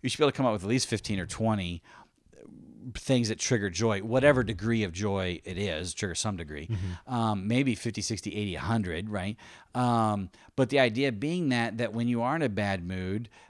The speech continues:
Speaker 1: um, it seems that you need to, you know, go back and get peace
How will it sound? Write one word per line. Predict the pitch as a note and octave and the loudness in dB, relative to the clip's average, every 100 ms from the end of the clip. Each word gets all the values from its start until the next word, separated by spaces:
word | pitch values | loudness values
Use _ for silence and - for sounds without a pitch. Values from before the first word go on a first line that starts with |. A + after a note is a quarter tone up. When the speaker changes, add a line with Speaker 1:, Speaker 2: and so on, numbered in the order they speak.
| _ | _
Speaker 1:
um, | A#2 A2+ A2+ A2 G#2+ G2+ F#2+ - - | -2 0 2 2 0 -2 -6 -12 -12
it | - C3+ | -4 0
seems | - D#3 D3+ | 2 2 2
that | C#3+ | 0
you | B2+ | 0
need | C3 B2 F#2 | 0 0 -6
to, | - | -4
you | B2+ | -2
know, | |
go | G2+ A#2+ | 0 4
back | B2+ | 4
and | A2+ | 4
get | A2 - | 0 2
peace | - A#2+ B2+ - | 4 6 4 2